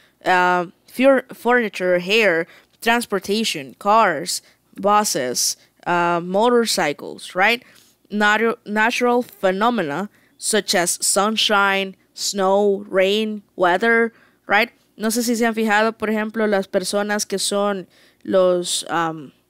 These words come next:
los del clima en las noticias, ellos no dicen, um, "Va a caer dos lluvias en San Salvador". Solamente dicen, eh, "Está lloviendo y hay tantos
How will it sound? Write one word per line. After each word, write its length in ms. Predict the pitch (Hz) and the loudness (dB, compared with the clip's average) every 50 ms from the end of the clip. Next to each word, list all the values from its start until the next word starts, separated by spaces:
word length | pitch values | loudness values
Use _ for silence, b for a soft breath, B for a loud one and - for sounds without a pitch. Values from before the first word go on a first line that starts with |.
| _ _ _ _ _ _ - - | _ _ _ _ _ _ -20 -8
los 240 | - 220 220 214 202 | -2 0 0 2 2
del 160 | 190 185 175 | 0 -2 -2
clima 420 | - - 190 202 247 277 277 269 262 | -4 -4 -2 -2 -2 0 0 0 0
en 60 | 254 | 0
las 100 | 247 247 | 0 -2
noticias, 640 | 233 208 - - 220 311 359 - 320 320 349 330 - B B B B B B B - | -2 -4 -6 -4 -2 -2 0 0 2 0 0 0 -2 B B B B B B B -2
ellos 260 | - 208 233 247 269 | 0 2 2 2 2
no 140 | 269 254 240 | 2 0 0
dicen, 560 | 254 269 254 - 254 233 220 190 165 160 - _ _ _ _ _ _ _ _ _ _ _ _ _ _ _ | 0 0 0 0 2 0 0 -2 -4 -12 -18 _ _ _ _ _ _ _ _ _ _ _ _ _ _ _
um, 380 | - 196 196 196 190 185 185 196 _ _ _ _ _ | 0 0 2 2 0 0 -4 -8 _ _ _ _ _
"Va 180 | - 202 214 214 | -2 0 0 0
a 40 | |
caer 580 | 220 - 247 233 226 233 233 233 240 233 226 220 | 2 2 0 2 2 2 2 2 0 0 -2 -4
dos 300 | _ 233 247 254 247 220 | _ 2 4 4 2 2
lluvias 400 | - - 277 294 277 254 240 226 | -2 -2 0 0 2 0 0 0
en 80 | 214 208 | -2 -2
San 140 | 214 208 196 | -4 -6 -8
Salvador". 560 | 196 - 180 170 175 175 214 233 202 - - b b b b b b b b _ _ _ _ _ _ _ _ | -6 -8 -8 -6 -4 -2 0 0 0 0 -2 b b b b b b b b _ _ _ _ _ _ _ _
Solamente 640 | - - - 214 214 220 220 214 233 233 226 254 | -8 -2 0 2 2 2 2 0 0 -2 0 0
dicen, 480 | 240 247 269 269 - 277 269 269 262 262 b b b b b _ _ | 0 0 0 0 0 0 0 0 -4 -10 b b b b b _ _
eh, 480 | - 196 196 196 190 190 190 190 185 - - | -2 0 2 2 2 2 2 2 0 0 -2
"Está 400 | 202 208 - - 202 196 202 214 | -4 -4 0 0 2 2 2 2
lloviendo 640 | 226 226 226 208 214 214 220 233 247 247 247 247 | 2 0 -2 0 0 0 0 0 0 0 0 0
y 160 | 240 240 226 220 | 0 2 2 2
hay 180 | 202 202 202 | 2 2 0
tantos 800 | 208 _ 208 208 208 208 - - 208 208 202 202 196 - - - | -2 _ -2 -2 -2 -2 -4 -4 -2 -2 -2 -4 -4 -8 -10 -12